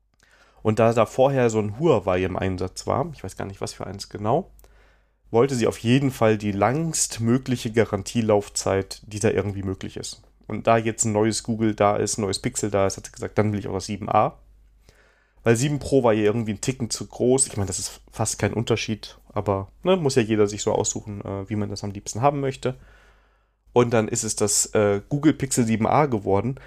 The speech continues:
Auch, weil wir dann geguckt, das alte Handy mal kurz rausgeholt haben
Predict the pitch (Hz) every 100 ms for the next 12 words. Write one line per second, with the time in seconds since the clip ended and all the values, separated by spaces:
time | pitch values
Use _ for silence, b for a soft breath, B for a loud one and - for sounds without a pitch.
0 | B B B - 113 190 - - - -
1 | 110 117 113 117 135 123 - - - 127
2 | - 113 127 123 175 135 104 - 104 -
3 | 104 98 - 101 104 - 104 110